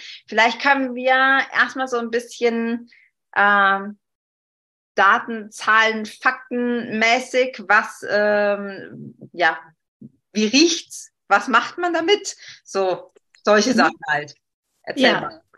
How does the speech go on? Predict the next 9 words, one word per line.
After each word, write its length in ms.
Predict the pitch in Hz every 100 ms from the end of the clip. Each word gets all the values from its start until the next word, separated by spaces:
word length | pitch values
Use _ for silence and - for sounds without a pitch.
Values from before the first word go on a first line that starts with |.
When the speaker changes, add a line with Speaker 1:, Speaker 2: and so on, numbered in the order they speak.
| - 320 302
Speaker 2:
Also 220 | 247 247
Hyssop 400 | 294 330 370 370
kommt, 400 | 294 254 254 - -
im 260 | 226 220
Lateinischen 680 | 214 208 254 285 330 302 220
heißt 240 | 233 226
es 180 | 247 233 _ _ _ _ _ 254
Hyssopus 920 | 262 - 262 330 - 370 392 - 226
officinalis 1080 | 240 254 247 226 190 202 262 427 - -